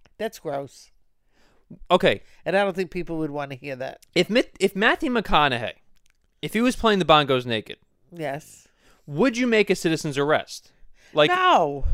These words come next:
Speaker 2: you really, you wouldn't at
Speaker 1: No,
Speaker 2: all.
Speaker 1: he's in his house.
Speaker 2: If he was out the window, you know, his, his schlong out playing bongos.
Speaker 1: Then I would have to call in on him.
Speaker 2: You would?
Speaker 1: Yes.
Speaker 2: Grandma.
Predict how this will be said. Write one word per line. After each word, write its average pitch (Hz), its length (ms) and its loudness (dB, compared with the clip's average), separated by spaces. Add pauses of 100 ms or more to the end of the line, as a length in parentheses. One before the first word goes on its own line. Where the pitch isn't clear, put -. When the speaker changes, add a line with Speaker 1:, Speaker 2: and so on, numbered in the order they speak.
(440)
Speaker 2:
you 202 200 -2 (140)
really, 226 380 8
you 147 100 0
wouldn't 196 340 -2 (300)
at 196 140 2
Speaker 1:
No, 202 80 2
Speaker 2:
all. 247 200 6
Speaker 1:
he's 294 220 2
in 349 140 -4
his 370 180 -4
house. 320 800 0
Speaker 2:
If 269 240 6
he 269 100 4
was 233 280 2
out 208 280 4
the 196 80 4
window, 139 680 2 (400)
you 156 160 0
know, 131 380 2 (200)
his, 160 300 -2
his 170 180 2
schlong 233 680 4
out 170 340 6
playing 214 400 -2
bongos. 127 840 4
Speaker 1:
Then 262 200 8
I 269 140 4
would 240 140 6
have 226 240 4
to 202 100 -2
call 190 340 6
in 175 160 -2
on 131 240 -10
him. 120 180 -16
Speaker 2:
You 294 180 8
would? 349 600 12
Speaker 1:
Yes. - 520 -6
Speaker 2:
Grandma. 269 1120 8